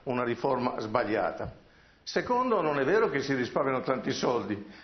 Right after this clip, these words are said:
perché, come ha detto lei, un miliardo in dieci anni vuol dire cento milioni all'anno, non è una buona giustificazione questo, anche perché non sappiamo neanche che cosa faranno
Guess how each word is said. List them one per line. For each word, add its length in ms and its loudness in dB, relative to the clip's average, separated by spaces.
perché, 260 0
come 180 0
ha 60 0
detto 240 2
lei, 200 4
un 140 4
miliardo 440 0
in 100 0
dieci 320 0
anni 280 0
vuol 160 2
dire 540 -2
cento 380 0
milioni 340 0
all'anno, 520 2
non 240 0
è 60 2
una 180 2
buona 320 0
giustificazione 1040 0
questo, 560 0
anche 300 0
perché 260 0
non 140 0
sappiamo 460 0
neanche 420 0
che 100 0
cosa 300 0
faranno 720 0